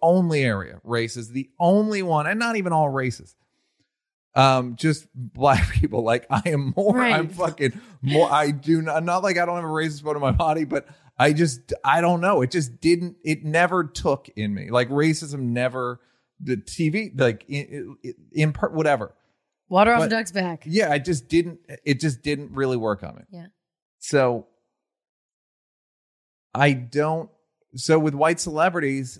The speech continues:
Speaker 1: I'm, I don't wanna say too little too late 'cause it's like, you know,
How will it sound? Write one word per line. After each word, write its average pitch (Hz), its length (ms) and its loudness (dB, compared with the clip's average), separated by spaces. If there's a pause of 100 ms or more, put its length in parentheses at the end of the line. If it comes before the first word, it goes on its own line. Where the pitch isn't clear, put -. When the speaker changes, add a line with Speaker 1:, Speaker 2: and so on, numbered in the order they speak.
Speaker 1:
I'm, 151 280 0
I 165 160 0
don't 190 180 2
wanna 202 200 -2
say 185 180 0
too 165 180 -2
little 156 200 -4
too 147 180 -8
late 151 260 -2
'cause 131 160 -6
it's 120 180 -10
like, 120 340 -4 (400)
you 208 160 -2
know, 214 300 -4